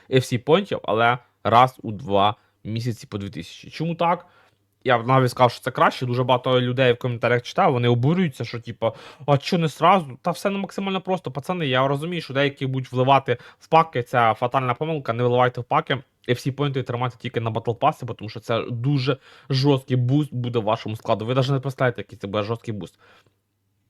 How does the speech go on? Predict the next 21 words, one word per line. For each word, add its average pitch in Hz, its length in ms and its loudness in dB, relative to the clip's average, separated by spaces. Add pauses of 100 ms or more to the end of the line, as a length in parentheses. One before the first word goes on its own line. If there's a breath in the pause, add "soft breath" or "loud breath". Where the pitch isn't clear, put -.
(120)
Е, 113 220 -2
Battle, 139 540 4 (240 loud breath)
е, 120 240 6
Pass, 156 420 6
платний 131 400 4
пас, 139 380 -2
платний 123 420 -2
пропуск 127 480 -6
сезону, 139 580 2 (140)
прогрес 127 500 0 (140)
сезону 156 520 -2 (200 loud breath)
вийшов 143 340 0
в 131 40 0
F 123 140 -10
C 131 60 -4
двадцять 127 240 -2
п'ять 156 300 0
на 120 220 0
початку 131 560 0 (240)
весни, 113 540 -2
да? 135 220 -2